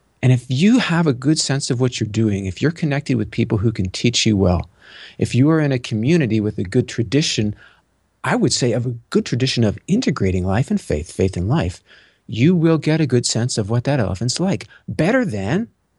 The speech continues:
somebody who's just started. And better than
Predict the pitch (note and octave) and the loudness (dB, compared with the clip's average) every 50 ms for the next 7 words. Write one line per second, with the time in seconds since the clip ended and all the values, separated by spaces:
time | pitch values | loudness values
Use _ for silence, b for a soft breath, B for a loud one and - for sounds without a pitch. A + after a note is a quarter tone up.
0 | _ _ _ _ _ _ _ _ _ _ _ _ _ _ - - C#3 G#2+ G#2 A#2 | _ _ _ _ _ _ _ _ _ _ _ _ _ _ -8 -6 -4 -2 0 0
1 | C3+ C#3+ C#3+ E3 D#3+ - C#3+ D#3 - - D#3+ G3+ D#3+ G2 F2+ - _ _ _ _ | 0 2 2 0 0 0 -2 -2 0 -2 -2 -2 -2 -6 -10 -12 _ _ _ _
2 | _ _ _ _ _ _ _ _ _ _ A#2+ A#2+ B2 B2+ - C#3+ F3+ B3+ B3 D3+ | _ _ _ _ _ _ _ _ _ _ -2 0 0 0 2 0 0 0 0 0
3 | A2+ G#2+ B2+ G3+ B3 | 0 0 -2 -2 -4